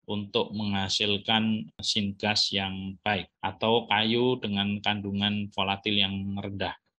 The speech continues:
Nah, di dalam, eh, gambar ini, itu adalah skematik dari prinsip kerja gasifier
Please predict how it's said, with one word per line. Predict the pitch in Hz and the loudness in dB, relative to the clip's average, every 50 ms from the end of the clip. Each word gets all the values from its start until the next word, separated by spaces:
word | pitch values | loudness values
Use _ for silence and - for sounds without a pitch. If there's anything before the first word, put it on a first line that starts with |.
| _ _ _ _ - | _ _ _ _ 0
Nah, | 117 117 113 110 107 104 - _ | 2 4 4 4 2 0 -2 _
di | - 123 113 113 113 113 113 110 113 110 110 113 113 113 113 110 | 2 2 4 4 4 4 4 4 4 4 4 4 2 0 0 0
dalam, | 120 110 107 110 110 113 113 113 113 113 113 113 | 0 0 2 0 0 -2 -2 -2 -2 -2 -2 -2
eh, | 110 110 110 110 | -2 -2 -2 -2
gambar | 110 - 113 113 113 110 107 104 - - | -2 -2 -2 -2 0 0 0 0 0 -2
ini, | 110 104 107 131 175 220 240 226 - _ _ _ - | 0 0 2 2 2 0 0 -2 -8 _ _ _ -6
itu | 120 113 110 - 143 147 147 147 151 - - | -4 -4 0 2 4 4 4 2 0 -4 -8
adalah | - 107 110 113 117 113 117 110 | -8 -8 -4 -2 -2 -2 0 0
skematik | - - - - 113 110 110 110 104 101 101 - - - - | 0 0 2 2 2 2 2 0 -2 0 -2 -4 -4 -2 -2
dari | 110 101 95 95 98 107 107 110 110 110 110 107 107 110 - _ _ | 0 0 2 2 2 2 2 2 2 2 2 2 0 -4 -10 _ _
prinsip | 107 104 107 104 104 - 110 110 - 107 | -4 -4 -2 -2 -4 -4 -4 -4 -4 -8
kerja | 101 92 - - 107 107 107 - | -6 -4 0 0 0 0 0 -2
gasifier | 98 92 - - 98 95 - 98 95 95 98 98 98 92 | -2 -2 0 -2 -2 -4 -2 -4 -2 -2 -2 -2 -4 -6